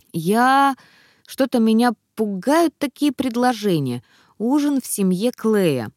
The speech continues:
Да поди еще и с Клеем. А как отказаться? Вроде и неудобно».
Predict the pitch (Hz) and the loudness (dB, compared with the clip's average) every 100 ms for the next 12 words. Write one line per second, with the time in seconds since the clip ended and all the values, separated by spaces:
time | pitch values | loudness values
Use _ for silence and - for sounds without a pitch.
0 | _ - 156 - 151 147 269 285 220 - | _ -8 -6 -4 -4 -2 0 2 0 -2
1 | 240 - 254 247 - - 285 269 170 135 | -4 -2 -4 -6 -6 -2 0 2 2 0
2 | 120 - _ _ _ - 170 180 285 - | -4 -6 _ _ _ -8 -6 -2 -2 -2
3 | 165 - 131 123 151 175 - 165 - _ | -6 -4 -6 -4 -4 -2 -6 -6 -10 _
4 | - 143 156 147 214 240 294 233 196 175 | -8 -2 0 0 0 2 2 2 0 2
5 | 190 190 | 0 -2